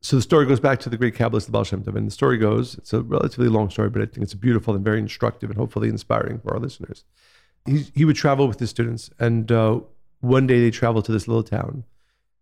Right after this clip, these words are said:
and they come into this house of a very poor family, couple. And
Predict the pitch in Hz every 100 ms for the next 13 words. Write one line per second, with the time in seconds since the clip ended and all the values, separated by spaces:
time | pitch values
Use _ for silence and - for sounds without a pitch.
0 | _ - 117 117 117 117 - 135 135 123
1 | - - - 120 110 110 107 107 104 -
2 | 117 101 101 107 110 104 113 - 110 -
3 | 53 - - - _ - 120 - - _
4 | _ _ _ _ _ _ _ _ - 123
5 | 120 120 120 117 120